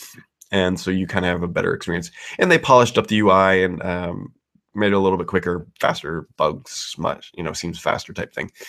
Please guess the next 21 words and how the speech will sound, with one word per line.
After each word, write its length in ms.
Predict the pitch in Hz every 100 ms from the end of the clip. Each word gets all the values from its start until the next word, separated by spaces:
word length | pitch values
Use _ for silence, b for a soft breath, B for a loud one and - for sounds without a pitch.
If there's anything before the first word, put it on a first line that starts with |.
| B B B -
But 160 | 127 -
it's 120 | 135
out 160 | - 123
now. 240 | 117 113 110
You 100 | 104
can 80 | 104
download 300 | 104 101 104
it. 160 | - 95
If 120 | 101
you 60 |
have 60 | 101
not 200 | 107 -
used 180 | 104 95
this 80 | 87
Outlook 360 | 92 90 90
app, 160 | 87 -
I 160 | 90 90
highly 480 | - - 117 98 87
recommend 400 | 85 90 87 87
it 80 |
because 240 | 85 85